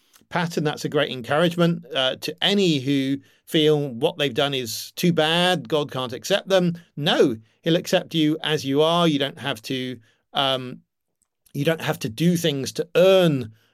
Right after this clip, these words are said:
uh, your way to God. Of course, uh, when that younger, uh, son comes back,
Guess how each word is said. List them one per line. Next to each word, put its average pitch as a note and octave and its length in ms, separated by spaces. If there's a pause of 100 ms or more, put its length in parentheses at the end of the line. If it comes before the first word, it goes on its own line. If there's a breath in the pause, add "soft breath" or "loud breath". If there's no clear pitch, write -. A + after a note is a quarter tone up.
(140 soft breath)
uh, C3+ 280
your C#3 280
way C3+ 160
to B2 100
God. C3+ 340
Of A#2+ 220
course, F3 540 (340 soft breath)
uh, C3+ 300
when C#3+ 220
that C3+ 180 (100)
younger, D3 580 (220)
uh, B2 320
son D3+ 300
comes C3 240
back, D#3 420